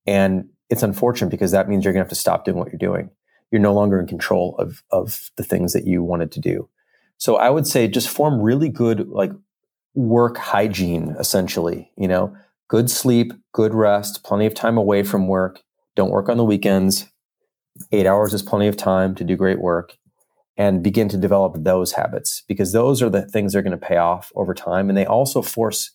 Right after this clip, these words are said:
constraints on you, which are really valuable things also to get used to.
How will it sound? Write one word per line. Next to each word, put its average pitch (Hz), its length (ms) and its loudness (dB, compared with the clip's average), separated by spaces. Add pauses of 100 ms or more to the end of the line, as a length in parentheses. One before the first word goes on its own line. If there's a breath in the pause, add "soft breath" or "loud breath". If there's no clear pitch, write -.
(120)
constraints 98 500 -2
on 117 160 0
you, 147 280 -6
which - 180 -6
are 95 100 2
really 104 320 2
valuable 95 380 2
things 95 240 -2
also 107 340 0
to 92 80 -4
get 87 140 -4
used 85 220 -8
to. 87 200 -8